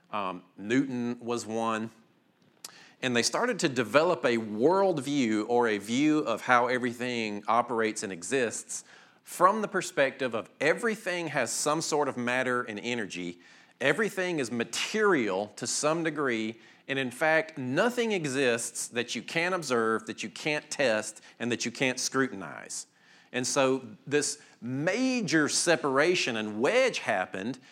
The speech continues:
and just like we've removed God out of schools and s-, graveyards, I didn't know that about the graveyards. Did y'all know that? That's crazy. We, s-, religion has done the same thing and started to remove God out of your marriage and remove God out of your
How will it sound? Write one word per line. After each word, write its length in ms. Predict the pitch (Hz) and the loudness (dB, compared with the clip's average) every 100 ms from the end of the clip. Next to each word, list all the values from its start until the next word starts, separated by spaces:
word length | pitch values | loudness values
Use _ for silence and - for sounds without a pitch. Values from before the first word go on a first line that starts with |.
| - | -10
and 160 | - 117 | -6 0
just 300 | 110 202 202 | 4 4 4
like 240 | 185 160 | 2 2
we've 280 | 131 151 139 | 2 0 2
removed 400 | 120 120 127 90 | 0 2 0 0
God 400 | 95 139 160 123 | 4 4 6 2
out 180 | 120 113 | 2 2
of 280 | 101 - - _ _ _ _ | -2 -8 -16 _ _ _ _
schools 800 | - - 143 139 127 120 120 113 | -10 -2 2 2 2 0 -2 -4
and 340 | 110 92 85 69 _ - _ _ _ - - - - | -6 -6 -8 -14 _ -20 _ _ _ -20 -20 -20 -10
s-, 320 | - - - 90 | -4 -4 -4 -4
graveyards, 600 | 120 131 120 131 139 135 | 2 2 2 0 -2 -2
I 60 | |
didn't 120 | - | -4
know 100 | 104 | -6
that 140 | 143 82 | -6 -6
about 180 | 80 80 | -8 -10
the 60 | |
graveyards. 560 | 76 92 117 69 82 87 | -8 -8 -8 -10 -12 -10
Did 80 | 85 | -10
y'all 160 | 101 | -10
know 120 | 107 | -12
that? 200 | 113 110 - _ | -14 -16 -18 _
That's 260 | 101 - - | -18 -18 -16
crazy. 400 | - 95 87 64 _ _ - - - _ _ - | -12 -10 -10 -16 _ _ -20 -20 -20 _ _ -6
We, 180 | 117 170 - _ | -4 -4 -10 _
s-, 200 | - - 156 | -6 -6 -2
religion 640 | 135 143 156 247 214 160 | 2 4 2 0 -2 -2
has 180 | 143 123 | -2 -2
done 240 | 123 123 | 0 0
the 80 | 113 | 0
same 300 | 117 120 107 | -2 -4 -4
thing 320 | - 277 262 | -6 -6 -4
and 100 | 165 | -4
started 320 | - 143 131 | 0 0 0
to 80 | 127 | 0
remove 420 | 120 117 123 110 | 0 2 2 0
God 360 | 98 143 165 151 | 2 2 2 2
out 180 | 123 113 | 2 0
of 140 | 95 | -2
your 260 | 98 110 107 | -4 0 0
marriage 520 | 107 107 95 73 80 | 2 2 0 -2 -6
and 120 | 90 | -4
remove 320 | 92 104 110 | -4 -2 -4
God 380 | 101 113 120 117 | 0 2 2 0
out 160 | 113 101 | -2 -4
of 100 | 87 | -4
your 300 | 95 92 | -2 -2